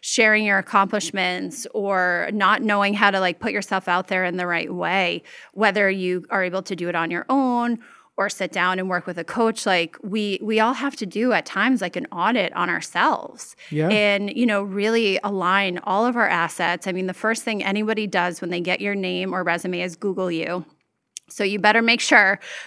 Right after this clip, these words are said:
Speaker 1: that all of what you got out there is in alignment. We are
Speaker 2: Mm-hmm.
Speaker 1: all personal brands. You know, I talk about this a lot in some of the
Speaker 2: Yeah.
Speaker 1: webinars that I do, but you have to drop the fear of putting yourself out there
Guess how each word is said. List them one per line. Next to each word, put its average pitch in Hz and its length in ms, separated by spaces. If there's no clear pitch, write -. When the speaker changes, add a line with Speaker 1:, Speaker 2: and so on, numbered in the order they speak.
Speaker 1:
that 214 240
all 226 280
of 220 280
what 233 240
you 247 100
got 233 220
out 240 220
there 196 260
is 190 200
in 190 120
alignment. 240 720
We 170 200
are 202 100
Speaker 2:
Mm-hmm. 156 80
Speaker 1:
all 214 160
personal 220 480
brands. 262 720
You 247 80
know, 220 80
I 220 80
talk - 220
about 202 240
this 392 180
a 381 60
lot 320 240
in 247 100
some 233 140
of 196 60
the 202 60
Speaker 2:
Yeah. 214 140
Speaker 1:
webinars 220 300
that 220 120
I 214 80
do, 214 300
but 208 260
you 226 160
have 220 500
to 208 400
drop 208 560
the 208 140
fear 196 640
of 190 720
putting 220 280
yourself 208 400
out 190 240
there 180 340